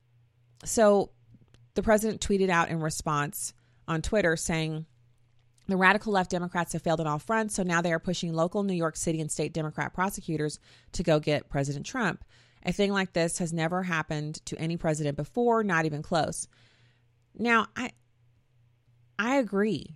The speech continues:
This is unprecedented. And if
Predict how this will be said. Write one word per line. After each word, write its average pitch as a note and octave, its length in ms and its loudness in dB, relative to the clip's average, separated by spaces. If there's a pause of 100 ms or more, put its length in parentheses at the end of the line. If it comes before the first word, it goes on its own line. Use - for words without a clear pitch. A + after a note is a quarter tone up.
(120)
This F#3+ 180 0
is F#3 160 2
unprecedented. E3+ 1000 -2 (540)
And F#3 560 0 (560)
if - 440 2